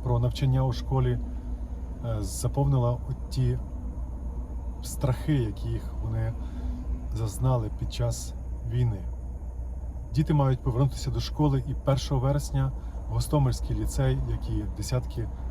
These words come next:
сотні українських шкіл, мають розпочати свою роботу. В наших з вами силах допомогти ліцею відновити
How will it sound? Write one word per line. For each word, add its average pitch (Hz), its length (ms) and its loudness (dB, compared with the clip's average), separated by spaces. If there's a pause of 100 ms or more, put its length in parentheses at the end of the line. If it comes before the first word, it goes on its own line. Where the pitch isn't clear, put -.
сотні 120 500 0 (180)
українських 120 520 0
шкіл, 135 300 0 (440)
мають 120 360 4
розпочати 117 460 -2
свою 110 300 -2
роботу. 98 400 -4 (520)
В 117 40 0
наших 147 260 4
з 123 60 2
вами 131 240 6
силах 139 520 0 (300)
допомогти 127 680 2 (420)
ліцею 117 560 2 (800)
відновити 117 600 2